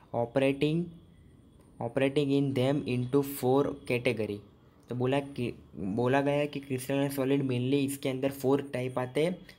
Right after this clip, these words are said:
तो अलग अलग कैटेगरी में डिस्ट्रीब्यूट होते हैं। तो नंबर वन है मॉलिक्यूलर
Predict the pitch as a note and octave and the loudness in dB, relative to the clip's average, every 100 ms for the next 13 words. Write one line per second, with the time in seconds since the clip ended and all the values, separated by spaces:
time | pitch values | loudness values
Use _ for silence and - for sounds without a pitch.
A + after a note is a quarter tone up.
0 | - B2 C3 C3+ C3+ C#3 A#2+ B2 C3 C3 | -4 0 0 2 0 -2 -4 -2 -2 0
1 | C3+ C3+ C#3 C#3 - - B2 B2 - C3+ | 0 2 0 -2 -8 -8 -4 -4 -2 2
2 | C#3 C#3 C3 D3 C#3+ B2+ A#2+ B2 C3+ C3 | 2 2 0 0 0 -2 -2 -2 0 0
3 | C3+ C3+ A#2+ A#2 C3 C#3 C#3 D3+ | -2 -2 -2 -2 -2 0 0 0